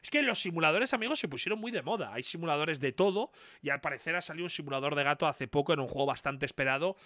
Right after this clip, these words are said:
Pero bueno, y es que estas cosas, amigos, pues, pues me, me cuesta un poco traerlas al canal porque no son tan habituales de, de que lo veáis por aquí. Pero oye, a todo se puede jugar. Lo que pasa es que primero quiero pasarme el Madison, realmente, ¿sabes? Entonces, bueno. Eh,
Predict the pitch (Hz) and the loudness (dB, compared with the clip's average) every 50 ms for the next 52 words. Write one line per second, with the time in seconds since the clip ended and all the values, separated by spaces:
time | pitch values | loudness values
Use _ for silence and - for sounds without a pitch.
0 | - - - - - 139 147 156 139 143 135 127 120 120 117 - - 147 - 139 | -20 -20 -18 -6 -2 0 0 2 2 2 0 0 -2 -2 -4 -4 -6 -6 -4 -4
1 | - - 139 131 - 131 139 127 120 123 127 147 143 - - 123 123 _ - 110 | -6 -4 -6 -6 -4 -4 -6 -6 -4 -4 -4 -4 -4 -4 -8 -10 -10 _ -14 -16
2 | 101 107 107 110 107 104 90 95 101 104 95 - 139 - - 151 127 110 139 127 | -14 -14 -12 -12 -12 -12 -14 -14 -16 -14 -6 -6 -6 -2 -2 -4 -2 -2 -2 -2
3 | 156 143 - 127 123 131 135 - 135 127 - 123 117 127 139 135 - 123 113 113 | -2 -2 0 -2 -2 -2 -2 -4 -6 -6 -6 -6 -4 -4 -4 -4 -6 -10 -12 -10
4 | 117 - 139 135 120 - 127 127 127 127 120 - 113 113 110 117 131 139 127 117 | -10 -10 -10 -10 -8 -8 -8 -8 -6 -8 -8 -8 -8 -6 -4 -2 -2 -4 -4 -6
5 | 120 110 104 98 - - - - - - - 135 135 131 - - 131 117 117 113 | -8 -8 -8 -12 -14 -20 -20 -20 -20 -18 -10 -6 -6 -6 -6 -6 -6 -6 -6 -6
6 | 113 113 120 - - 160 143 107 95 - 139 123 - _ - - - _ - 156 | -4 -6 -6 -6 -4 -4 -4 -4 -4 -4 -6 -6 -6 _ -20 -20 -16 _ -2 -2
7 | 139 135 135 147 147 143 156 156 160 135 - _ _ _ _ - 127 127 - - | 0 0 0 0 2 2 4 6 6 6 4 _ _ _ _ -4 -4 -4 0 2
8 | 165 175 - - 151 135 143 131 113 - 139 160 165 147 127 135 156 - 190 190 | 2 2 2 0 -4 -4 -4 -6 -2 4 6 6 6 6 4 2 0 2 4 4
9 | 180 156 170 160 175 190 190 190 185 185 175 165 - 175 165 156 147 135 131 131 | 2 2 0 -2 -2 -2 -2 -2 -2 -2 -2 -2 0 0 -2 -2 -2 -8 -6 2
10 | 147 160 160 139 123 - - - 117 104 98 98 _ _ _ _ _ _ - 123 | 6 6 6 6 4 0 0 -2 -2 -4 -6 -12 _ _ _ _ _ _ -4 0
11 | 123 117 113 113 123 131 127 120 107 - 92 - _ _ _ - - 127 110 110 | 0 0 0 0 -2 -2 -2 -4 -6 -12 -14 -14 _ _ _ -8 -6 -6 -4 -4
12 | 139 165 - _ - - - - - - - - 120 113 143 131 - 151 127 117 | -6 -8 -8 _ -20 -20 -20 -20 -20 -18 -12 -12 -8 -4 -4 -4 -4 -4 -6 -6
13 | 120 113 98 92 _ _ - - - - - 156 | -8 -10 -12 -14 _ _ -20 -20 -6 4 6 6